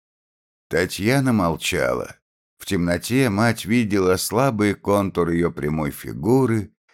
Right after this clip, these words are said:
серой на ночном фоне печи. Она стояла неподвижно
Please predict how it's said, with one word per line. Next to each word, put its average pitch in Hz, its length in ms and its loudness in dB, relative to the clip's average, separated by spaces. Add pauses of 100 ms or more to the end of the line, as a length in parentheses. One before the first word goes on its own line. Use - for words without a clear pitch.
(140)
серой 139 640 0
на 101 220 0
ночном 92 720 -4
фоне 107 460 -2
печи. 76 800 -6 (680)
Она 107 300 0
стояла 85 640 -2
неподвижно 82 1160 -2